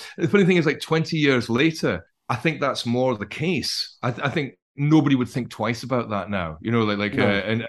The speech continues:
Speaker 1: I
Speaker 2: But, but
Speaker 1: think
Speaker 2: it's,
Speaker 1: of
Speaker 2: it's like music discovery. As you say, someone's got to do it first. It's like,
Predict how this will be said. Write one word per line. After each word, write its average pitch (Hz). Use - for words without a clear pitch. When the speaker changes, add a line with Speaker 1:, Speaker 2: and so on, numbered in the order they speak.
Speaker 1:
I -
Speaker 2:
But, -
but 247
Speaker 1:
think 247
Speaker 2:
it's, 233
Speaker 1:
of -
Speaker 2:
it's 180
like 180
music 160
discovery. 143
As 117
you 160
say, 131
someone's 143
got 139
to -
do 127
it 123
first. 117
It's -
like, 131